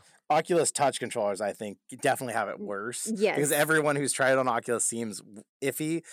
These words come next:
Speaker 1: And then some people on Index, like you, have said it's great. Others have, have had it more iffy.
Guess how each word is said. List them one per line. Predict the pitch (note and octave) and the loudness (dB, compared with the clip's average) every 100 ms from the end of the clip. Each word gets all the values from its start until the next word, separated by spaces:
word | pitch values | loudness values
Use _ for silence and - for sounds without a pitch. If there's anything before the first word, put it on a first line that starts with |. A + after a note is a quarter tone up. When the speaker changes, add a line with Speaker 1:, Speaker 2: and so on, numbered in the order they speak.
| - - | -10 -4
Speaker 1:
And | D3 | -2
then | B2+ | 0
some | - F4 | 2 2
people | B3+ F3+ | 0 2
on | D#3+ C#3+ | 2 2
Index, | C#3 C3 B2+ | 2 0 0
like | B2 A2+ | -2 -2
you, | C#3+ | -4
have | B2 | 0
said | - B2 | 0 0
it's | - | 0
great. | B2 B2 | 0 2
Others | B2 B2 G#2+ - - | 2 0 -4 -14 -10
have, | C3 B2+ | 0 0
have | A#2 - | 2 0
had | G3+ | 2
it | E3 | 2
more | G3 | 2
iffy. | G#3+ A#3+ | 2 0